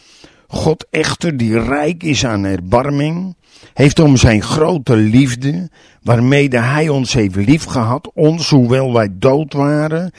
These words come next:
door de overtredingen, heb hij ons mede levend gemaakt met Christus. Door genade zijt gij behouden. En u heeft ons mede opgewekt en ons mede een plaats gegeven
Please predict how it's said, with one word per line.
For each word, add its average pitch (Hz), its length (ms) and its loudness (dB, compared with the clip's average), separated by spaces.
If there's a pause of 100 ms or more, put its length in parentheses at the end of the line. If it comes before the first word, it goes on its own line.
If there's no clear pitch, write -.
(300)
door 139 220 4
de 127 120 2
overtredingen, 151 1120 0 (420)
heb 139 160 2
hij 143 120 6
ons 113 280 2
mede 143 600 2
levend 151 580 0
gemaakt 139 600 -4
met 127 360 -2
Christus. - 800 -10 (1200)
Door 139 220 2
genade 151 540 2
zijt 160 320 0
gij 156 240 0
behouden. 123 600 -4 (1600)
En 139 160 4
u 147 120 8
heeft 151 380 4 (160)
ons 160 340 2
mede 156 680 4
opgewekt 107 720 -4
en 135 120 0
ons 123 280 -2
mede 170 500 0
een 123 300 -2
plaats 175 540 -4
gegeven 170 880 -4